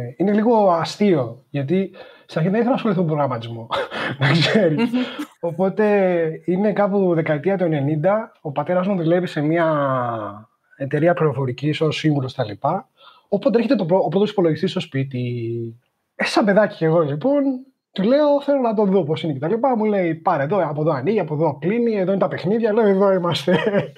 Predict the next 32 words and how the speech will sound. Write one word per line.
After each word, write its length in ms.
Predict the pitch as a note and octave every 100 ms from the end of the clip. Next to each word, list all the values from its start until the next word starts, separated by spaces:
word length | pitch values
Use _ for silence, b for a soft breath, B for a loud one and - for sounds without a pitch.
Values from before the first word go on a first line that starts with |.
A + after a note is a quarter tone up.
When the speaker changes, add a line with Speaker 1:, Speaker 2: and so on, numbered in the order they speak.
| - -
Speaker 1:
<laughs> 640 | - - - - _ _
Οπότε 440 | A#3+ A3+ D#4 D#4+ E4 D4+ D4 C#4 C4+
ξεκινάω, 460 | C#4 A3+ C#4 B3+
λοιπόν, 260 | G#3+ A3 C#4+
να 80 | B3+
παίζω 200 | B3 A3
παιχνίδια. 540 | - G#3 D3+ A2+ - _ _ _ _ _ _ _ _ _ -
Κάποια 140 | G#3+
στιγμή, 180 | G#3+ A3
λοιπόν, 160 | A3+
που 60 | G3+
έχουν 220 | A3 G3+
φύγει 800 | - G#3 E3+ D3 C3+ B2 A#2+ A#2+
οι 80 | C#3
δικοί 260 | C3+ C3+ D#3+
μου 80 | C#3+
και 120 | D3+
είμαι 100 | C3+
εκεί 120 | B2+
πέρα 200 | C#3+ C#3
με 60 | B2+
την 100 | B2
αδερφή 380 | A#2 A#2+ -
μου, 240 | B3+ C4 B3
κάτι 280 | C#4+ C#4+ G#3+
κάνω 220 | D#3+ B3
και 80 | A3+
διαγράφω 380 | G#3 G3+ A3 A#3
όλα 80 | G#3+
τα 60 |
παιχνίδια. 380 | F#3+ - D#3+ B2
<laughs> 60 | -